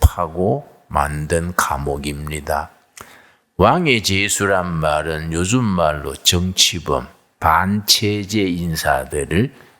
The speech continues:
왕의 죄수 그렇게 부릅니다. 거기 한 번 갇히면은 왕이 죽어야 나올 수 있습니다.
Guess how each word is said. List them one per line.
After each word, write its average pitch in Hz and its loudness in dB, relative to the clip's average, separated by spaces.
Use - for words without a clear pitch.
왕의 85 2
죄수 71 -2
그렇게 82 -2
부릅니다. 76 -4
거기 170 4
한 110 0
번 113 -2
갇히면은 82 2
왕이 92 2
죽어야 151 0
나올 67 -4
수 - 2
있습니다. 71 -2